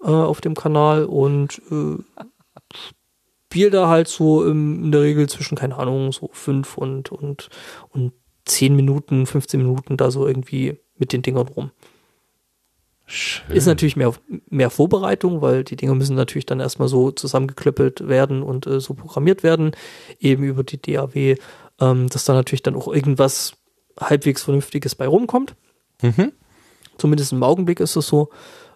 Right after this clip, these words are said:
Speaker 1: Ähm, das heißt, ich hab da, keine Ahnung, ja, das Sunday Morning, dann mach ich irgendwie mal hübsch Mittagsruhe, dann fang ich halt, keine Ahnung, so um vier, um fünf an, da ein bisschen rumzu-,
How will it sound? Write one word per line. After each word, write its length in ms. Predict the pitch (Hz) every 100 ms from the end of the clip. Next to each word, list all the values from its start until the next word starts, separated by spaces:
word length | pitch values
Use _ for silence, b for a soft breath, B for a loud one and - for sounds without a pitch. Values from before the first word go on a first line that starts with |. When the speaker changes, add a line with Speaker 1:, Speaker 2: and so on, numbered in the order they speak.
| _
Speaker 1:
Ähm, 460 | 135 131 127 127 127
das 220 | 127 127
heißt, 260 | 131 131 -
ich 140 | 139 135
hab 140 | -
da, 180 | 135 131
keine 240 | - 135
Ahnung, 400 | 143 139 135 131 - B B B B B B B B B B B B B B B B B B B B
ja, 380 | 131 123 135 143
das 240 | 135 131 -
Sunday 220 | 131 127
Morning, 500 | 120 185 202 190 180
dann 440 | 151 143 143 143
mach 100 | 139
ich 100 | 135
irgendwie 240 | 165 135 139
mal 400 | 139 139 143 147
hübsch 240 | 131 -
Mittagsruhe, 720 | 160 165 156 - 147 151 147
dann 100 | 139
fang 140 | -
ich 140 | 139 -
halt, 180 | 143 - -
keine 180 | - -
Ahnung, 260 | - 135 131
so 120 | -
um 180 | 135 131
vier, 500 | - - - 147 147
um 200 | 147 139
fünf 260 | - 139
an, 380 | - 165 165 165
da 120 | 151
ein 60 | 139
bisschen 240 | 143 -
rumzu-, 360 | 143 180 - 160